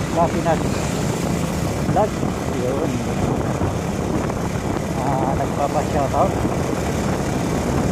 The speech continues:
At siyempre, ah, at kay, ano, ah, Charsin Flor Love, ah,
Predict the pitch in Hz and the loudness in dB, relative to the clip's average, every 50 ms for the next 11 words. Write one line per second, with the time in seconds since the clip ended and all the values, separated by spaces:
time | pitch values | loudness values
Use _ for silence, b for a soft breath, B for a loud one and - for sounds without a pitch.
0 | - - - 139 135 143 151 143 143 139 143 147 135 135 135 - - - - - | 2 0 2 2 4 4 4 4 4 4 4 4 2 2 2 2 0 0 0 0
1 | - - 185 - - - 180 180 165 165 160 - - - - - - - - - | 2 2 2 2 2 2 4 4 4 4 2 2 0 0 0 -2 -2 -2 -2 -2
2 | - - - - - - - - - - - - 131 139 139 139 135 139 - - | -2 -2 0 0 0 0 0 0 0 0 0 2 4 4 4 4 4 2 2 2
3 | 139 147 135 139 131 139 139 151 143 120 127 123 127 123 123 127 127 123 123 120 | 2 4 4 4 4 2 2 2 2 2 2 4 4 4 4 4 4 2 2 2
4 | 123 120 120 117 117 120 - 120 - - - - - - - - - - - - | 2 2 2 2 0 0 0 0 0 0 0 -2 -2 -2 -2 -2 -2 -2 -2 -2
5 | - - - - - - - - - - - - - - - - - 175 160 160 | -2 0 0 0 -2 -2 -2 -2 -2 -2 -2 -2 -2 -2 -2 0 2 2 4 4
6 | - - - 170 170 160 160 156 135 - - 151 160 190 202 185 170 143 139 135 | 2 2 2 2 2 2 2 0 0 0 2 2 4 4 4 4 4 4 4 2
7 | 123 113 120 120 113 117 117 123 135 139 156 190 190 175 160 - - - - - | 2 2 2 2 2 2 2 2 2 4 4 6 6 4 4 2 -2 -2 -2 -2
8 | - - - - - - - - - - - - - - - - - - 131 135 | -2 -2 -2 -4 -4 -4 -4 -4 -4 -4 -4 -2 -2 -2 -2 0 0 2 4 4
9 | 147 127 135 135 135 135 123 123 127 123 117 120 113 113 117 | 6 6 6 6 4 4 4 4 2 4 4 2 2 2 2